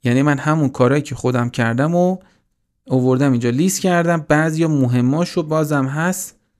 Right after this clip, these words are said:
دیگه من در حد یه پادکست آوردم خدمتتون، ولی شما همینا رو در خودتون ایجاد بکنید قطعاً موفق می‌شید. ببینید یه، اه، اصطلاحی هست در توسعه پایدار، میگه شما جی دی پی کشور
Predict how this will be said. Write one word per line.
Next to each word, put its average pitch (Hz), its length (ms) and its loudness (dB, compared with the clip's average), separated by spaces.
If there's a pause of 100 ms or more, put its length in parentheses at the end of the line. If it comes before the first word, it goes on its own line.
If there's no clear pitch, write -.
(320)
دیگه 127 220 -2
من 160 180 0
در 139 180 0
حد 156 240 -4
یه 160 240 0
پادکست 117 580 -6
آوردم 117 360 -6
خدمتتون، 117 600 -8
ولی 147 180 -2
شما 139 260 -4
همینا 147 380 0
رو 123 160 -4 (760)
در 127 180 2
خودتون 127 420 -2
ایجاد 123 340 -2
بکنید 131 340 -2
قطعاً 151 380 -2
موفق 120 480 -4
می‌شید. - 380 -14 (200)
ببینید 180 360 0 (2000)
یه، 165 260 2
اه، 139 260 0
اصطلاحی 139 400 0
هست 170 180 0
در 156 120 2
توسعه 135 360 0
پایدار، 131 720 2
میگه 135 240 0
شما 147 360 0
جی 131 200 0
دی 123 140 0
پی 151 220 0
کشور 135 720 -2